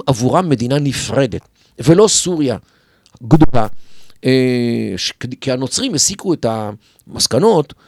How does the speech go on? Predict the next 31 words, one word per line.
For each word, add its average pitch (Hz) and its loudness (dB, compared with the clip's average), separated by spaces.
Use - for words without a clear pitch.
מטבח 165 -2
הארמנים 120 -6
והאשורים 127 -4
הנוצרים 139 0
במלחמת 151 4
העולם 131 0
הראשונה 120 -2
באלף 120 -4
תשע 104 -6
מאות 104 -8
חמש - -14
עשרה. - -14
ממה 135 -8
שנקרא 135 -2
שואת 123 -2
הארמנים, 190 -2
שהייתה, 80 -8
ואני 113 -12
מדבר 117 -2
על 170 -2
משהו 135 -4
שהיה 139 2
שבע, 165 -2
שמונה 139 -6
שנים 139 -6
לאחר 226 -4
מכן. - -8
עדיין 156 0
זה 156 4
היה 170 0
זיכרון 147 -2